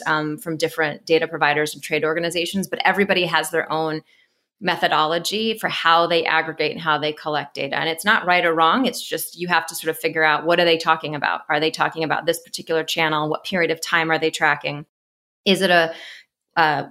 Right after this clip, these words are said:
week over week change? Is it a year ago versus this year? So there's, there's just a lot of these factors. And I always like to tell people that, 'cause there is no right or wrong. It's, again, how, how are you looking at that data and, and how are you using that data is important. And then also how you categorize stuff, right? So Fred, to your point,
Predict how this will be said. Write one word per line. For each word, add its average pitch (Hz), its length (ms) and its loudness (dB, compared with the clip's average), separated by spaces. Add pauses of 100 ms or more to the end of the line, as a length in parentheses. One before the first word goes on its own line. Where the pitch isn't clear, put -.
week 190 460 -4 (100)
over 165 260 2
week 175 320 -2
change? 190 440 0
Is 170 160 -2
it 165 100 2
a 156 500 2
year 170 260 4
ago 170 260 2
versus 165 480 -2
this 190 200 -2
year? - 120 -4
So 202 100 0
there's, 196 280 0
there's 202 180 0
just 196 100 -4
a 180 40 -4
lot 180 280 4
of 175 80 2
these 165 180 -2
factors. 202 600 0
And 208 60 2
I 208 80 4
always 247 180 4
like 180 180 2
to 160 100 -2
tell 165 240 0
people 165 260 -6
that, - 200 -2
'cause 170 100 -8
there 196 120 0
is 214 120 0
no 175 280 0 (320)
right 180 180 4
or 170 80 4
wrong. 175 260 4
It's, 190 140 -4
again, 170 400 0
how, 165 300 0
how 175 260 2
are 175 80 4
you 170 140 -2
looking 165 340 -4
at 156 140 -4
that 160 200 0
data 156 220 0
and, 160 380 2
and 160 100 -6
how 170 180 2
are 170 60 0
you 165 140 -2
using 160 420 -8
that 151 140 -4
data - 240 -4
is 160 120 -8
important. 165 540 -8 (220)
And 233 100 2
then 262 60 4
also 285 220 2
how 226 140 2
you 214 140 2
categorize 202 640 -2
stuff, 165 360 -8
right? 185 240 -2
So 190 140 -4
Fred, 185 280 0
to 190 120 -8
your 180 160 -2
point, 202 400 -2